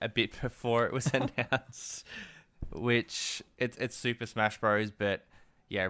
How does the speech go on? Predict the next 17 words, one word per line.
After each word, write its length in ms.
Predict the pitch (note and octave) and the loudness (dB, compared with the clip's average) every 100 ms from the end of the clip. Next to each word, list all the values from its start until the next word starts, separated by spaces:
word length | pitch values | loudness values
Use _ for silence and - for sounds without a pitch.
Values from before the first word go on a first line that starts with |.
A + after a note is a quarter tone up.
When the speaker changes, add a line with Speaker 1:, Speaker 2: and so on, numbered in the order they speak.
| G2 | -2
Speaker 1:
Ridley 320 | G#2+ G2+ G2+ | -2 0 0
and 100 | G2 | 0
Inkling 320 | G2 - F#2+ | -4 -4 -6
are 40 | F#2+ | -4
pretty 180 | G2+ | -4
cool. 420 | G2 G2+ F#2+ G2 G2+ | -4 -2 0 -2 -2
And 220 | A2 G#2 | -2 0
another 360 | - G2 G2 F#2+ | -2 0 0 0
game 260 | F#2+ F#2 F#2 | 0 -2 -2
that 100 | - | -6
sort 160 | G#2+ | -6
of 60 | F#2+ | -4
just 180 | F2+ - | -6 -8
fits 240 | F2+ - | -8 -8
the 80 | - | -14
Switch 340 | - G2 - | -8 -8 -6
perfectly. 680 | - E2+ - - D2+ E2+ G2 | -6 -6 -6 -12 -8 -8 -10